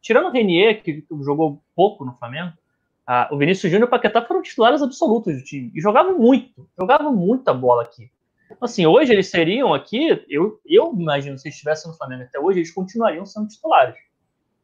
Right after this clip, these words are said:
Mas o Flamengo optou por, como esses jogadores são jogadores que mais dão retorno, ah, são jogadores que mais dão retorno financeiro, são jogadores que, ah, mais valem grana pra vender pra Europa,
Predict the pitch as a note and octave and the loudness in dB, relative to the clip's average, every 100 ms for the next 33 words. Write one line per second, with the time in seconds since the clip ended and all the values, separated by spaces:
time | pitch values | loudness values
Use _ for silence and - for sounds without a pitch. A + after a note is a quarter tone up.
0 | _ E3+ E3+ F3+ G3+ A3 A#3+ A3 A#3 - | _ -2 2 4 4 2 4 4 6 4
1 | - - A#3 B3+ - G3 D3 - F#3+ F#3 | 2 4 6 6 6 4 4 0 -2 0
2 | G3 G#3+ A3 G#3 F3 D#3+ F3+ E3+ E3 F3 | 0 0 2 2 2 -2 -4 -4 -2 -4
3 | - E3 E3 G#3 G3+ D3+ D3 B2+ A#2+ _ | -6 -4 2 2 2 2 0 0 -10 _
4 | _ _ - D3 F3+ G#3 E3+ B2 A2 _ | _ _ -4 0 4 4 4 -6 -10 _
5 | _ _ _ _ _ _ B2+ A#2+ A2 - | _ _ _ _ _ _ 0 2 0 -2
6 | _ _ _ _ _ _ _ _ _ - | _ _ _ _ _ _ _ _ _ -4
7 | D#3 D3+ D#3 D3 E3 F3+ F3 D#3+ D#3 D#3 | 0 2 0 0 0 2 2 2 2 0
8 | C#3+ E3 C#3+ - F#3 E3+ D#3 D3+ D#3 - | 0 -4 -4 -2 -2 0 -4 -4 -6 -12
9 | _ - - - _ _ _ D#3+ D3+ E3 | _ -12 -10 -10 _ _ _ -4 2 2
10 | E3 D#3+ - _ _ - D3 C#3+ C3+ D3 | 2 -2 -12 _ _ 0 2 2 0 0
11 | G3 G#3 - C3 C3 C3 C3 B2+ B2+ F3+ | 2 0 0 -2 -2 -4 -2 0 2 2
12 | - | 0